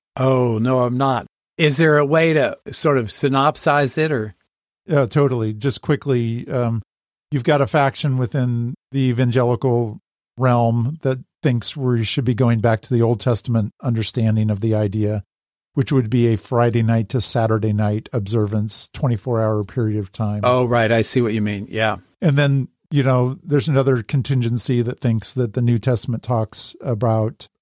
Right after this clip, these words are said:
Speaker 2: uh, worshiping on Sunday, the Lord's Day, as it's called. A lot of people think that the New Testament idea is that the Sabbath is moved to Sunday. And then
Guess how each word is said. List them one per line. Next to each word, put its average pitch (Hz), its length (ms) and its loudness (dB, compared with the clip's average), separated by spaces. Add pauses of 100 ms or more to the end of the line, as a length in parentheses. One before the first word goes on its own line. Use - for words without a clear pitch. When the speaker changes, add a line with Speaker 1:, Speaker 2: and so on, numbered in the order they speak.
(100)
Speaker 2:
uh, 123 80 0
worshiping 135 520 0
on 117 160 0
Sunday, 131 640 0 (380)
the 139 100 2
Lord's 131 320 2
Day, 117 200 0
as 110 140 -2
it's - 180 -10
called. 120 460 -2 (1080)
A - 40 -6
lot 156 180 4
of 147 60 0
people 135 240 2
think 139 260 0
that 127 240 0
the 139 120 0
New 135 180 2
Testament 127 480 0
idea 120 640 0
is 120 440 0
that 123 160 -8
the 127 60 -2
Sabbath 120 440 -2
is 110 160 -2
moved 120 320 0
to 117 100 -4
Sunday. 113 720 -2
And 123 200 -4
then 120 240 0